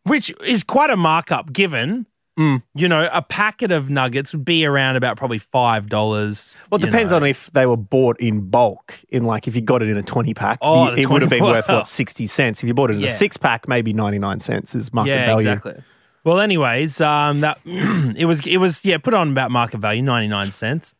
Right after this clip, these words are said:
Speaker 2: Yep.
Speaker 1: Um, that was on the twenty-eighth of May. All right. And somewhere around about the fourth of June, a nugget, this is, this nugget was shaped like a character from Among Us, okay? It had,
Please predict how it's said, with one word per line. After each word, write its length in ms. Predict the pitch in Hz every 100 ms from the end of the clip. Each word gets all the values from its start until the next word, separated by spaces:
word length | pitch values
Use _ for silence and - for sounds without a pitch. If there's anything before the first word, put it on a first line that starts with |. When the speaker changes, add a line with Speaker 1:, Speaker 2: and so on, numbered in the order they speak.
| -
Speaker 2:
Yep. 180 | - - _ _ _
Speaker 1:
Um, 1300 | 160 156 151 151 151 147 151 151 151 151 151 151 151 -
that 200 | 165 170
was 140 | 170
on 300 | 160 156 151
the 200 | 147 143
twenty-eighth 400 | 135 160 135 117
of 80 | 117
May. 380 | 113 113 92 69 _ _ _ _ _ _ _ _
All 80 | 104
right. 300 | 98 135 190 - _ _ _ _ _ _
And 1040 | - 135 131 131 131 131 131 131 131 127 127 _ -
somewhere 480 | 123 - 180 180 165
around 140 | 165
about 160 | 165 139
the 60 |
fourth 420 | - - 175 180 175
of 200 | 139 117
June, 640 | 117 170 190 269 349 330 _ _ _ _ _ -
a 80 | 143
nugget, 600 | 151 175 170 190 - - -
this 120 | 202
is, 80 | 226
this 280 | 202 247 -
nugget 380 | 214 220 196 - 160
was 180 | 165
shaped 600 | 143 - 247 196 - -
like 200 | 156 151
a 60 | 151
character 380 | - 151 127 131
from 200 | - 120
Among 300 | 110 101 95
Us, 220 | 190 -
okay? 240 | - 123
It 80 | 131
had, 180 | - 151